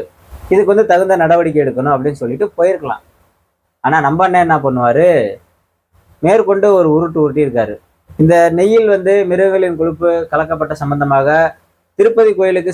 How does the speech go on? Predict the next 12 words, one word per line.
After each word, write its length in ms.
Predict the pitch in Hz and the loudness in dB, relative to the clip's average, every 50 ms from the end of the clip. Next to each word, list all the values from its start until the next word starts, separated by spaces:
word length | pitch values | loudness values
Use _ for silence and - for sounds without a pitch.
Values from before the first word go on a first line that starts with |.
| - | -4
சென்ற 340 | 170 156 160 151 160 175 185 190 170 - - 147 | -4 -4 -2 0 0 0 0 0 -2 -4 -6 -4
எந்த 160 | 151 180 185 196 190 | -2 0 2 2 2
ஒரு 120 | 180 170 160 | 2 0 0
பிரபலங்களும் 600 | 160 151 156 165 175 170 165 160 160 160 160 156 147 | -2 -2 0 0 0 0 0 0 0 0 0 -2 -4
வந்து 180 | 147 151 160 160 156 147 | -2 -2 0 0 0 0
இதற்கு 360 | 135 139 135 - 143 131 131 | -2 -4 -6 -6 -6 -6 -6
கண்டனம் 340 | 127 131 143 147 151 147 135 | -4 -4 -4 -4 -4 -6 -6
தெரிவிக்கவில்லைன்னு 720 | 131 131 131 127 127 123 120 117 117 120 135 147 143 135 127 | -4 -4 -4 -2 -2 -2 -2 -2 -2 -2 -2 0 2 2 2
ஒரு 100 | 117 113 113 | 4 4 2
வருத்தம் 320 | 117 117 - 143 127 120 117 | 2 0 -2 -8 -6 -4 -4
தெரிவிச்சிருந்தாரு. 520 | 110 110 107 - 107 101 98 104 104 110 - - - | -4 -4 -6 -12 -14 -16 -14 -14 -14 -14 -14 -6 -2
சரி, 200 | 160 175 170 | 0 0 0